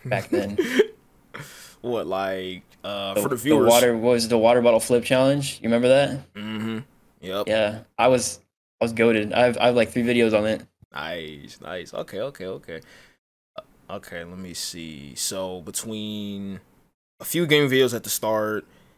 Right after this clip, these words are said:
Speaker 2: and then the I R L videos, how long did that span last of making, like, challenge videos or maybe just I R L videos in general?
Speaker 1: Um, shoot, I would say, like, two weeks. But then a couple of years later, I did stream for, like, a week.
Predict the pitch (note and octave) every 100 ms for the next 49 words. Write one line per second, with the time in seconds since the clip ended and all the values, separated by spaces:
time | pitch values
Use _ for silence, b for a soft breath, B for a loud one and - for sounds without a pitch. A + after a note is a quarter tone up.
0 | b _ G#2+ A2 G#2+ G#2 - B2+ A#2+ A2+
1 | A2+ A2 A2+ G2+ E3 F#3+ F3+ C#3+ C3 -
2 | - A2+ G2 F#2 E2 - G2 F#2 F#2+ F2
3 | D#2+ _ - - G2 F2+ F2+ F2+ F2 F2
4 | E2 - - F2+ F2 E2 E2+ D#2 C#2 D#2+
5 | C2 - _ _ _ _ _ _ _ _
6 | C3 C3+ C3+ C3 - - A2+ A2+ D#3 G3
7 | D3 A#2 - B2+ A2+ A2+ G#2 - - -
8 | _ _ B2+ A#2+ F3 F3 - - - E3
9 | F3 B2+ B2+ C3+ A2+ A#2+ C#3+ A2+ G#2+ A#2
10 | A2+ - B2 A#2 A2 A2+ A2 A2 A2 A2+
11 | A2+ - -